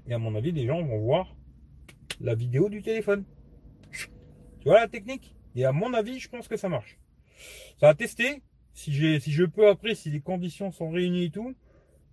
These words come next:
après, je vais essayer, tu vois. Mais c'est pas sûr que ça fonctionne. Mais je pense que ça peut fonctionner. Voilà. Mon avis, je pense que oui, tu vois. Euh, voilà, voilà. Hein ?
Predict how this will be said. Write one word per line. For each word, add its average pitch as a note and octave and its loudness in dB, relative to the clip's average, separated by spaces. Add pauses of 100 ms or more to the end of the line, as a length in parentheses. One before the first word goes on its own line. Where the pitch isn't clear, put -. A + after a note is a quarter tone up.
(160)
après, G3+ 4
je D#3 -2
vais D#3 2
essayer, B2+ -2
tu G#2 -12
vois. G2+ -6 (300)
Mais A2 -4
c'est A#2 -4
pas D#3 -2
sûr - -10
que - -20
ça F3 -6
fonctionne. C3 -8 (640)
Mais B3 2
je G#3+ -8
pense B3+ -4
que A#3 -6
ça G3+ 4
peut A#3 -8
fonctionner. C3+ -4 (260)
Voilà. G2+ -10 (180)
Mon C3+ 0
avis, E3 2
je C3+ -4
pense D3+ -6
que - -6
oui, G#2 -6
tu - -20
vois. - -16 (1900)
Euh, C#3 -14
voilà, C3+ 2
voilà. A2 -4 (240)
Hein ? D3+ -2